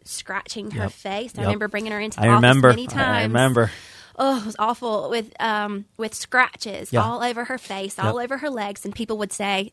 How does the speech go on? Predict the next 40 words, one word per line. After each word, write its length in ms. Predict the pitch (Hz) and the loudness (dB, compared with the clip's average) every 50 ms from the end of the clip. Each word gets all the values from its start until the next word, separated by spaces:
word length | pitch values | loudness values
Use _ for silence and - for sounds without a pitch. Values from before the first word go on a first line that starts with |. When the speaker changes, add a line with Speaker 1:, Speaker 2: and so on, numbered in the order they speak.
| - - | -8 -4
Speaker 1:
things 260 | - 196 196 202 196 - | -2 -2 -2 -2 -4 -6
like, 300 | 180 170 - - - - - - - - - - | -8 -10 -10 -10 -12 -16 -18 -20 -20 -18 -6 0
"Oh, 220 | - 277 311 330 277 | 4 4 6 6 4
you 160 | 220 240 330 | 4 2 2
must 200 | 392 285 233 - | 2 0 -2 -2
have 160 | - 214 - - | -4 -4 -4 -4
a 40 | - | -6
cat," 520 | - - - 247 285 233 175 - - - - - - _ - | -10 -6 -2 0 0 0 0 -2 -6 -10 -14 -16 -18 _ -2
or 100 | 196 143 110 185 185 180 185 - - - | 0 2 2 2 0 -2 -6 -8 -8 -8
Speaker 2:
<laughs> 140 | - - | -2 2
Speaker 1:
"What 180 | 196 202 - - | 4 4 4 2
did 140 | 269 240 - | 0 -4 -4
she 120 | - 208 180 | -4 -6 -2
do 200 | - 214 285 277 | 0 2 2 2
to 60 | 220 | 2
her 140 | 185 - - | 0 -6 -14
face?" 360 | - - - 110 240 294 196 | -14 -10 -4 0 4 4 6
Speaker 2:
Right, 200 | 120 117 117 113 - | 6 6 4 2 0
Speaker 1:
And, 80 | 110 | 0
Speaker 2:
right, 180 | 120 120 117 117 | 0 0 0 0
Speaker 1:
you 60 | 123 | 0
know, 80 | 123 120 | 0 0
Speaker 2:
right. 140 | 120 117 | 0 0
Speaker 1:
people 140 | - - 120 120 | 0 2 2 4
are 80 | 113 | 4
Speaker 2:
Wow. 40 | 113 | 4
Speaker 1:
looking 160 | 110 110 247 220 | 2 0 -2 -6
at 80 | 185 | -8
me 520 | 233 226 233 240 294 311 277 233 214 214 214 | -10 -8 -8 -6 -6 -6 -6 -6 -8 -8 -8
Speaker 2:
And, 100 | 131 131 | -8 -6
Speaker 1:
like, 80 | - 202 | -2 2
Speaker 2:
yeah. 240 | 135 131 131 120 95 - - _ _ _ - | 4 4 4 4 2 -4 -14 _ _ _ -18
Speaker 1:
like 100 | - - - | -16 -10 -8
I've 200 | 226 254 262 - | -6 -6 -6 -8
done 160 | - 208 196 | -8 -8 -6
Speaker 2:
Like, 80 | 196 196 | -4 -2
Speaker 1:
something 180 | - 131 123 | -2 -2 0
Speaker 2:
you've, 200 | 143 156 160 147 | 0 0 0 0
Speaker 1:
wrong. 320 | 190 196 208 196 190 190 - | -2 -8 -12 -14 -12 -8 -4
Speaker 2:
man. 320 | 117 117 117 113 113 98 | -4 -2 -2 -2 -4 -6